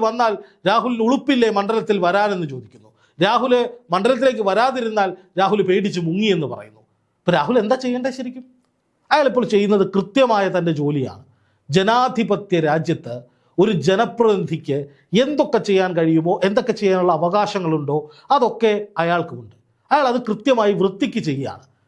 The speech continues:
വോട്ടർമാർക്ക് ഒരു കുഴപ്പവുമില്ല. മണ്ഡലത്തിലെ ജനങ്ങൾ, ആ, എം എൽ എയെ കാണുന്നു, എം എൽ എ, എം എൽ എക്ക് പരാതികൾ കൊടുക്കുന്നു. നിവേദനങ്ങൾ ഇന്നലെ നമ്മൾ ദൃശ്യങ്ങൾ കണ്ടതാണ്. കോൺഗ്രസ് പ്രവർത്തകർക്ക് അയാളുടെ ഒരു ദേഷ്യവുമില്ല. കോൺഗ്രസ്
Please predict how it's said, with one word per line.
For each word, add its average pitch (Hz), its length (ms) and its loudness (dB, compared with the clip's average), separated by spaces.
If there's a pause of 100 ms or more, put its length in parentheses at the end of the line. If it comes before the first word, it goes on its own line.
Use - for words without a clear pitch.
(240)
വോട്ടർമാർക്ക് 202 540 2
ഒരു 196 80 2 (100)
കുഴപ്പവുമില്ല. 160 560 -2 (120)
മണ്ഡലത്തിലെ 220 480 2
ജനങ്ങൾ, 202 300 2 (380)
ആ, - 20 4 (200)
എം 185 140 -2
എൽ 202 120 0
എയെ 175 100 0 (100)
കാണുന്നു, 180 320 0 (140)
എം 180 140 -2
എൽ 185 140 -2
എ, 185 40 0 (180)
എം 160 100 -2
എൽ 180 120 0
എക്ക് 160 180 -4
പരാതികൾ 175 460 0
കൊടുക്കുന്നു. 180 380 0
നിവേദനങ്ങൾ 247 420 2 (220)
ഇന്നലെ 294 200 0
നമ്മൾ 285 240 0
ദൃശ്യങ്ങൾ 277 300 0 (100)
കണ്ടതാണ്. 165 400 -2 (480)
കോൺഗ്രസ് 277 380 0
പ്രവർത്തകർക്ക് 214 540 2
അയാളുടെ 175 240 0
ഒരു 156 140 -4
ദേഷ്യവുമില്ല. 135 480 -4 (380)
കോൺഗ്രസ് 254 340 0